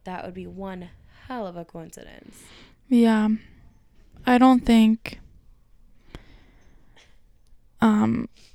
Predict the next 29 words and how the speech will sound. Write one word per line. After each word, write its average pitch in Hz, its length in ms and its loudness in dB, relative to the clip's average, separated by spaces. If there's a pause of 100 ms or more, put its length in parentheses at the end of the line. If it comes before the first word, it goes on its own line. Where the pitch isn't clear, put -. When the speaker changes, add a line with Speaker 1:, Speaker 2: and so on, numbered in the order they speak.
(720)
Speaker 2:
David 220 360 -2
had - 120 -4
anything 254 360 -6
to 240 80 -8
do - 80 -6
with - 160 -10
it. - 80 -14 (280)
Speaker 1:
I 202 60 -14
don't 190 160 -12
either. 170 240 -12 (520)
Speaker 2:
He 277 100 2
had 294 100 8
eleven 226 640 4 (600)
Speaker 1:
Witnesses. 294 380 -8
Speaker 2:
people 226 360 0
say 208 320 0
Speaker 1:
Yeah. 208 120 2
Speaker 2:
he 214 140 2
never 202 360 0
left - 200 -6
the - 100 -6
gym 240 360 -6
Speaker 1:
Yeah. 254 120 -6
Speaker 2:
from 233 140 0
seven 220 420 0
P 233 120 -4
M 214 220 0 (540)
to - 120 -2
nine 214 500 -2